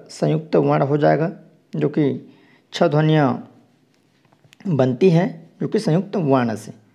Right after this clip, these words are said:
नेक्स्ट क्वेश्चन है, हिंदी शब्दकोश में छ का क्रम किस वर्ण के बाद आता है? तो ये भी क्वेश्चन इंपॉर्टेंट है। तो क है, छ है, त्र है, ज्ञ है, तो इसका करेक्ट आंसर यहाँ पर क के बाद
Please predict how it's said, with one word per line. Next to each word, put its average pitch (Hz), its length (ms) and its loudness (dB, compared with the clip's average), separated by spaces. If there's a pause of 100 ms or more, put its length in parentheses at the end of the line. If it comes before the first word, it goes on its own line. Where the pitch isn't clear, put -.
(300)
नेक्स्ट 214 320 0
क्वेश्चन 190 380 0
है, 151 120 -2 (760)
हिंदी 226 300 4
शब्दकोश 202 680 0
में 123 200 -2 (200)
छ - 140 -2
का 190 140 -2
क्रम 180 260 -2
किस 175 260 -4
वर्ण 160 220 2
के 160 120 -2
बाद 147 340 0
आता 139 280 2
है? 151 220 -4 (440)
तो 151 120 2
ये 151 100 4
भी 147 120 0
क्वेश्चन 160 340 0
इंपॉर्टेंट 143 500 -2
है। 147 80 -2 (560)
तो 156 280 2
क 160 200 4
है, 147 140 2
छ - 200 -4
है, 147 200 2
त्र 147 260 2
है, 139 180 0
ज्ञ 135 160 0
है, 147 240 2 (180)
तो 170 80 -4
इसका 143 160 -6
करेक्ट 139 280 -2
आंसर 143 220 -2
यहाँ 143 120 -2
पर 139 180 -2 (120)
क 151 160 0
के - 120 -2
बाद 139 320 0